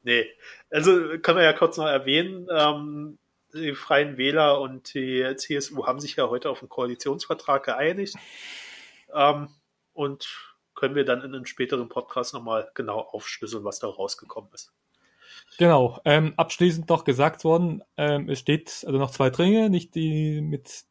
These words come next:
Speaker 2: das nichts damit zu tun, aber noch kurz erwähnt haben möchte. Ähm, es ist ein Nachfolger für Maaßen eventuell gefunden.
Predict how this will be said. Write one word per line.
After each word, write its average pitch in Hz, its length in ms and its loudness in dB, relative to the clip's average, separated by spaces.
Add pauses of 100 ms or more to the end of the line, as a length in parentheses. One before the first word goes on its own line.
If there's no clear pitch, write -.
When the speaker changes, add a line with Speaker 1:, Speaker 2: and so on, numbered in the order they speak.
(200)
Speaker 2:
das 135 160 -2
nichts 135 200 -2
damit 180 240 4
zu 202 80 -2
tun, 190 220 4
aber 160 140 -2
noch 139 160 -2
kurz - 180 -2
erwähnt 156 380 0
haben 170 160 0
möchte. 170 440 0 (360)
Ähm, 139 280 0
es 147 120 -2
ist 156 160 0
ein 139 80 4
Nachfolger 165 500 4
für 139 140 0
Maaßen 185 480 0
eventuell 190 400 4
gefunden. 202 720 0